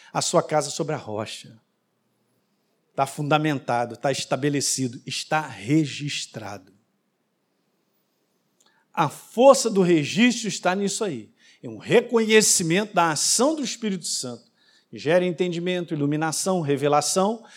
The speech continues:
juntamente com a prática da per-, da palavra. Eu posso estar na igreja há dez anos e não praticar nada do que eu ouço, eu continuo sendo a mesma pessoa.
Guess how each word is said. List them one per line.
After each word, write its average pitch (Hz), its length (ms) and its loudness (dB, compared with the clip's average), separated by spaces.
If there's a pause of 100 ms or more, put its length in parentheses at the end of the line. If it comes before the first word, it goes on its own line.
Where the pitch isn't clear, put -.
(140)
juntamente 185 640 0
com 208 80 -6
a 190 60 0
prática 160 480 0
da 156 100 -4
per-, 160 380 -10
da 143 100 -4
palavra. 139 360 -2 (280)
Eu 185 160 -2
posso 233 280 0
estar 233 180 2
na 226 80 2
igreja 202 300 6
há 202 40 8
dez 196 400 4
anos 160 220 0
e - 20 -8
não 160 120 -2
praticar 170 440 -2
nada 175 380 -4
do 175 80 -4
que 170 100 -4
eu 185 80 4
ouço, 139 300 -2
eu 135 60 -8
continuo 139 400 -6
sendo 139 240 -8
a 117 40 -8
mesma 120 460 -4
pessoa. 131 460 -16